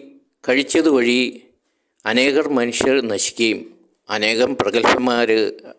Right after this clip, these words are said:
അവർ നശിച്ചു പോവുകയും, ആ,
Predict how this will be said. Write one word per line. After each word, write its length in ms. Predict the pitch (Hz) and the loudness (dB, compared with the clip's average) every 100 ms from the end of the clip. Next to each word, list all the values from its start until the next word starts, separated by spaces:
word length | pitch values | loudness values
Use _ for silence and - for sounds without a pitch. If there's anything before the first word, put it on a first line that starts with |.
| - - | -16 -4
അവർ 260 | 101 104 113 104 | -2 0 0 -2
നശിച്ചു 320 | 107 92 - | -2 -2 0
പോവുകയും, 400 | - 101 98 90 80 - - - - - - _ | -2 -2 -2 -4 -6 -20 -20 -20 -20 -20 -20 _
ആ, 120 | 104 | -6